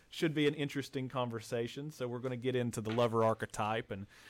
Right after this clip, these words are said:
we're gonna be kinda covering it the same way that we've been covering them so far, right? Um, so just to kinda start off, we'll, we'll kind of just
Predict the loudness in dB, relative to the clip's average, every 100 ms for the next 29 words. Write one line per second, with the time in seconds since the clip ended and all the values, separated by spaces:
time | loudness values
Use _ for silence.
0 | -12 0 2 4 2 4 2 2 2 2
1 | 4 4 0 -2 -2 2 4 4 4 4
2 | 2 2 4 4 4 2 2 2 2 2
3 | 6 6 6 6 6 4 2 -16 -2 4
4 | 4 4 4 4 2 _ _ _ _ -8
5 | -8 _ -4 -2 -2 -2 2 4 6 4
6 | 0 0 -4 -4 0 0 0 -4 -6